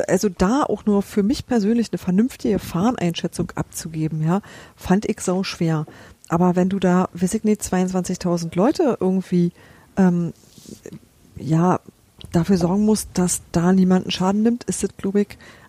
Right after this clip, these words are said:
anders. Also, da hast du eine ganz andere, insgesamt ganz andere Größen, mit denen du hantierst. Und gleichzeitig hast du natürlich auch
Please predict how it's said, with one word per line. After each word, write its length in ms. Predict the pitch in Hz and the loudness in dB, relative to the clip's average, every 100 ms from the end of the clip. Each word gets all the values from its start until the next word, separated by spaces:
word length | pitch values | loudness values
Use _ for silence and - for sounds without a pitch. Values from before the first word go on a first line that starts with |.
| _ | _
anders. 500 | 180 247 302 190 - | 0 2 2 2 0
Also, 160 | 170 180 | -2 0
da 100 | 175 | 2
hast 220 | 180 - | 0 -2
du 60 | 190 | -2
eine 180 | 185 | 2
ganz 260 | 180 180 - | 2 2 -2
andere, 540 | - 208 214 202 202 196 - - | -2 0 0 2 2 0 -10 0
insgesamt 760 | 240 320 302 196 180 180 - | 0 2 0 2 0 0 -6
ganz 280 | - 180 202 | 0 2 2
andere 480 | - 175 214 196 190 | 0 2 2 0 -4
Größen, 580 | 170 - 214 320 - 226 | -6 0 4 4 2 -2
mit 160 | 196 | -2
denen 160 | 170 170 | -2 0
du 120 | 170 | 0
hantierst. 560 | 170 170 - 165 170 - - - - | 0 -2 -4 -4 -4 -10 -18 -20 -10
Und 140 | - 185 | -4 0
gleichzeitig 560 | 180 208 - 214 214 | 2 2 2 0 0
hast 240 | 185 214 - | 0 -2 0
du 20 | |
natürlich 400 | 254 214 214 208 | 2 2 2 2
auch 240 | 214 240 | 2 0